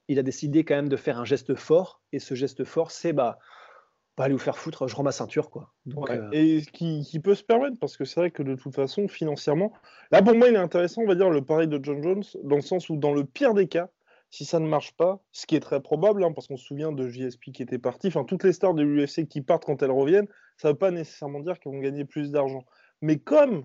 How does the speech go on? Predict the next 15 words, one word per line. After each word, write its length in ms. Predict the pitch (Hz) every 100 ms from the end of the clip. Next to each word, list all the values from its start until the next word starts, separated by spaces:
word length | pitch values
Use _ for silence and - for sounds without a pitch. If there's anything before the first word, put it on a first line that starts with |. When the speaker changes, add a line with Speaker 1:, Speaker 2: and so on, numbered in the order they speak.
| _ _
Speaker 2:
il 160 | 165 156
dépend 260 | 185 185 185
énormément 400 | 165 160 165 156
du 140 | 143
pay-per-view, 560 | 151 135 156 143 165 180
où 100 | 151
là, 140 | 151
c'est 360 | - 175 165 143 _ 139
variable, 480 | 135 147 160 170
donc 180 | 135 135
en 100 | 139
fonction 380 | 131 143 - 170
du 140 | 139
nombre 200 | 147 147 135
d'achats, 380 | 131 - 240